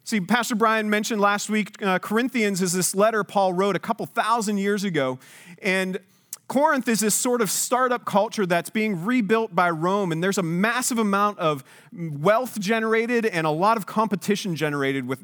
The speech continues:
lots of people trying to climb the ladder, lots of people kinda upping their status and gaining honor and glory, all of those things. And Paul comes along and brings this message of Jesus,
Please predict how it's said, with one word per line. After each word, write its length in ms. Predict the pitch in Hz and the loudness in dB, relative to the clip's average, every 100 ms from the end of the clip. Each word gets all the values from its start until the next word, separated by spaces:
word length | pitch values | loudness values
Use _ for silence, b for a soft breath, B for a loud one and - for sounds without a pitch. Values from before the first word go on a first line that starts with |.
| 226 | -6
lots 300 | 254 233 233 | 0 0 0
of 100 | 214 | -4
people 280 | 226 196 160 | -4 -4 -6
trying 220 | 208 190 | -6 -4
to 60 | |
climb 400 | - 180 185 196 | -4 -2 0 0
the 60 | 190 | -2
ladder, 480 | 170 170 175 185 180 B B | 0 2 2 -2 -4 B B
lots 260 | 175 214 226 | 2 2 2
of 120 | 196 | -2
people 420 | 220 208 208 196 B B | -2 0 2 0 B B
kinda 200 | - 202 185 | 0 2 2
upping 320 | 196 202 208 | 2 2 0
their 80 | 180 | -2
status 640 | 160 - 170 175 175 185 | -2 0 2 2 0 -2
and 460 | 165 143 143 151 151 | -2 -2 -2 -4 -2
gaining 280 | 170 190 185 | -2 0 -2
honor 380 | 170 170 175 175 | 2 2 2 0
and 120 | 160 | -2
glory, 340 | 143 160 160 | -2 -2 0
all 220 | 160 165 170 | 2 0 0
of 100 | 151 | -2
those 220 | 151 - | -6 -4
things. 380 | 127 120 127 - _ _ _ _ - - | -4 -4 -8 -16 _ _ _ _ -18 -4
And 160 | 196 190 | -2 0
Paul 240 | - 247 | 2 2
comes 280 | 277 311 285 | 2 -2 -2
along 500 | 285 165 135 127 143 - B B 156 | 0 2 2 0 -4 -12 B B -2
and 160 | 202 | 0
brings 320 | 180 247 277 | 2 0 0
this 180 | 247 214 | 2 2
message 540 | 190 196 220 247 226 196 | 2 2 2 0 -2 -2
of 140 | 180 165 | 0 0
Jesus, 720 | 139 180 190 143 95 101 - | -2 -2 0 -2 -4 -10 -14